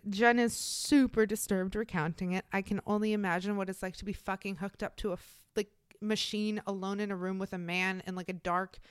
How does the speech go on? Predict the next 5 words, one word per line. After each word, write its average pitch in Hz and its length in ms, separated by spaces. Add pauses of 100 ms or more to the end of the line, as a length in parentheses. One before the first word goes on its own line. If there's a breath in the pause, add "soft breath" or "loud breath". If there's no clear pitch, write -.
(260 soft breath)
after-hours 190 920
classroom 170 800
watching 175 480
this 170 160
shit. 165 420